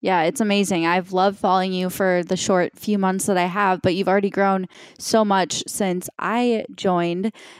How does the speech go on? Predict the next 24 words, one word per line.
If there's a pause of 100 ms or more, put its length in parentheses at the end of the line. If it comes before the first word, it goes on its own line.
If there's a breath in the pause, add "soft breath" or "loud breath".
(120)
and
I'm
so
excited
to
see
what's (160)
coming
up
next.
But
I'm
curious, (200 loud breath)
what
along
this
timeline
was (140)
the
period
where
you
were,
like,